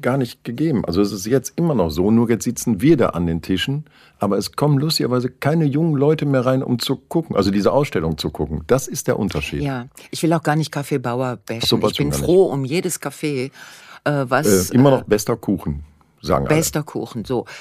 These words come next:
Speaker 2: Was bleiben kann und, äh, was bleibt und wo, wo die einfach weitermachen. Also das finde ich super. Es ist nur gerade bei uns im Viertel, mm, aber jetzt können wir ja gar nicht das so richtig besprechen, weil wir haben ja quasi heute, wo wir es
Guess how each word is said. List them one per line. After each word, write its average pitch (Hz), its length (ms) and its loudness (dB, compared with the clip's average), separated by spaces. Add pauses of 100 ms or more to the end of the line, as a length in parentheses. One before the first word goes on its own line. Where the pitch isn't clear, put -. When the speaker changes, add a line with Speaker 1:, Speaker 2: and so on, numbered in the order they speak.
(140)
Speaker 2:
Was 147 220 -4
bleiben 131 400 -2
kann 113 420 -10
und, 131 140 -6
äh, - 40 -4 (320)
was 123 180 -6
bleibt 120 520 -6
und 120 100 -10
wo, 113 140 -10
wo - 320 -10
die 127 240 -6
einfach 117 240 -10
weitermachen. 104 640 -10
Also 127 240 -4 (420)
das - 160 -6
finde 131 200 -6
ich - 100 -12
super. - 380 -12 (160)
Es - 160 -4
ist 165 160 -2
nur 165 120 0
gerade 156 280 -2
bei 147 60 -2
uns 139 220 -4
im 147 100 -6
Viertel, 170 500 -6 (1500)
mm, 143 360 -4 (160)
aber 147 180 0
jetzt 135 220 -2
können 160 140 0
wir 160 80 2
ja 147 100 0
gar 147 180 0
nicht 143 180 -4
das 151 140 -2
so 160 80 0
richtig 156 380 -6
besprechen, 156 580 -4
weil 131 160 -4
wir 135 160 -4
haben 143 180 -2
ja 131 140 -2
quasi 127 500 -6 (340)
heute, 151 360 0
wo 123 120 -10
wir 131 60 -10
es - 120 -8